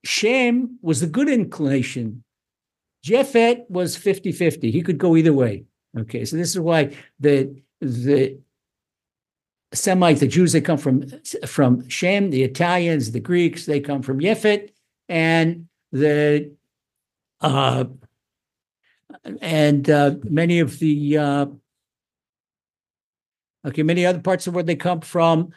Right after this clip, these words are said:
Ham. Okay, the, the, the dark side was people that are still today, Ham's offspring are, are into i-, idolatry. Uh, the, these primitive peoples that are still in the backwoods into i-, idolatry.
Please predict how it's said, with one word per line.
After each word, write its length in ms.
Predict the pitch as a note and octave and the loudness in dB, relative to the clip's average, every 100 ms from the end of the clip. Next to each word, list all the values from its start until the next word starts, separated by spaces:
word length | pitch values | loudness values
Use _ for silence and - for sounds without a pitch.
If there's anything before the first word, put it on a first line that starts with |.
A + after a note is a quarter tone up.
| _ _ | _ _
Ham. 480 | C#3+ C#3 A#2 A2+ - - | 0 2 2 -2 -12 -10
Okay, 180 | A#2+ C#3 | 0 0
the, 140 | B2+ | 0
the, 160 | A#2+ C#3+ | 0 -2
the 200 | A#2 D3+ | 0 -2
dark 300 | C#3 D#3+ D#3+ | 0 -2 -2
side 340 | E3+ D3 C3 | -2 -2 0
was 140 | C#3+ C#3 | -4 -2
people 400 | E3+ E3+ E3+ D#3 | -4 -2 0 0
that 100 | D3 | 0
are 60 | |
still 320 | C#3 - F3+ | -4 -4 -4
today, 600 | D3 D#3 F3 F3+ D#3 D3+ D3 _ - | -2 -2 2 4 2 0 -8 _ -2
Ham's 280 | E3+ D#3+ E3+ | 0 2 2
offspring 480 | F3 - - D#3 | 0 -2 -4 -2
are, 260 | D3 D3+ D3 _ - | 0 -2 -8 _ -2
are 80 | |
into 320 | D#3 D3 E3+ D#3 | -2 0 -4 0
i-, 220 | D3 D#3 | -2 0
idolatry. 760 | D3+ C3 D3+ D#3+ D3 - A#2 A#2 _ _ _ _ _ - | -2 2 2 2 0 -2 -4 -6 _ _ _ _ _ -4
Uh, 360 | B2+ B2 B2 | -2 0 0
the, 180 | A#2+ A#2+ | 0 -2
these 380 | A#2 B2 A#2 G2 | 2 0 0 -4
primitive 440 | - F3 E3 D3+ | -4 0 2 2
peoples 440 | C#3+ E3+ E3+ D3 D3 | 0 -2 0 0 0
that 100 | C#3 | 0
are 60 | |
still 240 | B2+ E3 D3 | 0 0 0
in 60 | |
the 40 | B2+ | 2
backwoods 540 | D#3 D#3 E3 D#3 B2 | 0 0 0 -2 0
into 260 | C#3+ C#3 C#3 | 0 0 0
i-, 100 | - | -2
idolatry. 680 | C3 C#3+ C#3 C#3 - A#2+ | -4 -2 0 -2 -4 -8